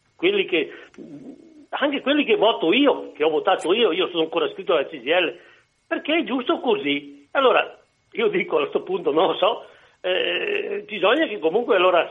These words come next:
se deve nascere una coscienza di ricostruire una società più giusta, perché questo qui crea una società allo sfacelo, non, non si fa più figli, mm, bisogna, eh, io ormai anch'io so-, sono, vabbè, sono fuori, sono, però io sto parlando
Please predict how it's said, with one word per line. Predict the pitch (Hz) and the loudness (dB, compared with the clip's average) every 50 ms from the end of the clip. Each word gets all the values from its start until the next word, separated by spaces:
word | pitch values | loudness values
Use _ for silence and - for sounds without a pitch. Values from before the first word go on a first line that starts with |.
| - - | -4 -4
se | 165 156 | -2 0
deve | 160 202 202 | 2 2 4
nascere | - 202 220 220 220 208 | 4 2 2 2 0 0
una | 190 180 - | 0 0 0
coscienza | - 165 - - 214 226 214 - 170 127 - - - - - _ _ _ | 0 -4 -2 0 0 0 2 0 0 -2 -2 -6 -18 -20 -20 _ _ _
di | 165 165 - 143 196 | -6 -6 0 0 2
ricostruire | 196 190 185 190 190 170 - 170 160 190 208 214 202 190 180 | 2 2 2 0 0 0 2 0 2 4 6 6 6 6 6
una | 170 160 156 160 139 | 4 4 2 0 0
società | - 180 175 151 - - 190 180 | -2 -2 -4 -2 2 2 2 2
più | - 151 139 | 0 -8 -6
giusta, | 131 190 208 - 180 | -4 -6 -2 -2 0
perché | 143 139 131 | -2 0 -2
questo | 131 139 - - | -2 -4 -6 -6
qui | 180 165 | -8 -6
crea | - 175 165 170 170 | 0 2 2 4 4
una | 151 139 127 | 4 2 0
società | - - 123 123 - - 160 156 147 131 127 120 | -4 -8 -12 -10 0 2 2 4 4 2 0 -2
allo | 117 117 131 131 | -4 -4 -6 -8
sfacelo, | - - 185 170 - 170 135 139 165 208 226 190 - - - _ _ _ | -2 0 0 0 2 0 0 2 2 2 0 0 -2 -12 -20 _ _ _
non, | 139 139 147 139 | -2 -2 -2 0
non | 139 147 147 139 | -4 -4 -6 -6
si | - 135 | -8 -4
fa | - 160 151 147 | -2 -2 -2 -2
più | - 160 170 | -2 -6 -6
figli, | 175 175 220 226 226 226 226 220 208 - - - _ _ | -4 -2 -4 -4 -2 -2 -2 -4 -4 -8 -20 -20 _ _
mm, | 160 147 143 143 139 139 135 135 135 139 139 - - - - - _ _ _ _ _ _ | -12 -10 -8 -8 -8 -8 -8 -10 -12 -16 -18 -20 -20 -20 -20 -20 _ _ _ _ _ _
bisogna, | - 202 175 180 202 254 339 403 392 - - - | -10 -2 2 2 2 4 4 2 2 2 0 -2
eh, | 165 156 139 147 151 139 - - - - _ _ | -2 -2 0 -2 -2 -4 -6 -10 -20 -20 _ _
io | - 185 262 | -4 -2 0
ormai | 269 196 165 170 185 180 | 0 2 2 2 4 4
anch'io | 151 139 - 165 185 202 170 - | 2 0 0 0 0 0 0 0
so-, | - - - - | -8 -12 -14 -4
sono, | - 151 160 151 131 - - - | 0 2 2 2 0 -8 -14 -10
vabbè, | - 165 139 - - _ - - | -8 -6 -6 -6 -8 _ -20 -20
sono | - - - 131 127 | -18 -14 -8 -8 -8
fuori, | - - 139 135 165 190 190 - | -6 -2 0 2 2 2 2 0
sono, | - 156 147 139 127 - - _ _ _ _ _ _ | -2 -4 -4 -4 -6 -6 -18 _ _ _ _ _ _
però | - 208 240 262 - - | 0 0 0 0 0 -4
io | 185 - 208 208 | -6 -6 -6 -4
sto | - - | -4 -2
parlando | - 208 208 160 139 165 196 233 240 - | 0 0 2 2 2 2 2 0 -4 -6